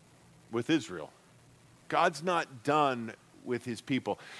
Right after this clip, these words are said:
The northern tribes scattered, lost all record. We don't have a record of any. No one can trace their lineage back. In the times of Jesus, no one could trace their lineage back through to the children of Israel, scattered everywhere.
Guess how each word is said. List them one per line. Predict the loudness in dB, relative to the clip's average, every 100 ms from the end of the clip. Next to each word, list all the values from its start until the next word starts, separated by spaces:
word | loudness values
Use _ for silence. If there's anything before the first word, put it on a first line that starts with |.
| -18 -8 0
The | 4
northern | 6 6 6 6 4
tribes | 4 6 8 6 2 -6 -10
scattered, | -6 4 6 8 6 0 -8 -16 -2
lost | 4 4 4
all | 6 6 8
record. | 8 6 -2 -4
We | 0
don't | 4 4
have | 2 4 8 8 6 -2 -14 -20 -20 -20 2
a | 6
record | 8 6 6 4
of | 4
any. | 4 4
No | 4
one | 4 2
can | 0 -2
trace | 2 4 4 4
their | 2 4
lineage | 2 2 4 2 0 -4 -12 -12 -14 0
back. | 6 6 6 2
In | -6
the | -6
times | 0 2 2 -2
of | -2
Jesus, | -2 -2 -2 2
no |
one | 2 2
could | 0
trace | 2 2 4
their | 2 4
lineage | 4 2 0 0
back | 2 2 0 -12 -8
through | 4 4
to | 4 0
the | 2
children | 4 4 2
of |
Israel, | 0 -2
scattered | -2 0 2 4
everywhere. | 4 6 4 2